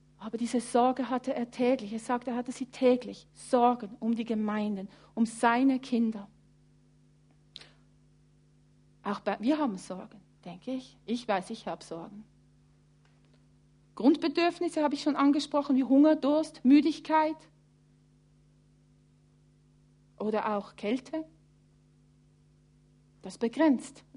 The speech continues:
Das sind die klarsten Begrenzungen an unserem Körper. Wir in der Schweiz haben ja das Privileg, dass wir eigentlich essen und trinken, kaufen können, dass wir uns warm anziehen können.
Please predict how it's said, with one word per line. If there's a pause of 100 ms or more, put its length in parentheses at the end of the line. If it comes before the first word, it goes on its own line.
Das
sind
die
klarsten
Begrenzungen
an
unserem
Körper. (2500)
Wir
in
der
Schweiz
haben
ja
das
Privileg,
dass
wir
eigentlich
essen
und
trinken, (160)
kaufen
können,
dass
wir
uns
warm
anziehen
können.